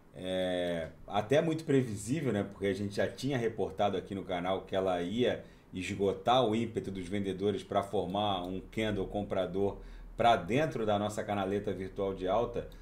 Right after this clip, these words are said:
dando sequência a esse balezão aqui, ó. Então ela foi, testou o fundo, testou o topo entre o dia deze-, dezoito, dezenove,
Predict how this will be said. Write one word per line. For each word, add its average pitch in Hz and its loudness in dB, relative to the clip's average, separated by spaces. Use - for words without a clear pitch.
dando 107 0
sequência 107 0
a 101 4
esse 98 -2
balezão 98 0
aqui, 117 -4
ó. 85 2
Então 90 -6
ela 98 2
foi, 110 -2
testou 101 -4
o 95 -4
fundo, 101 -6
testou 95 -6
o 92 -6
topo 101 -2
entre 92 -6
o - -8
dia 90 -4
deze-, 85 -4
dezoito, 92 -2
dezenove, 92 -6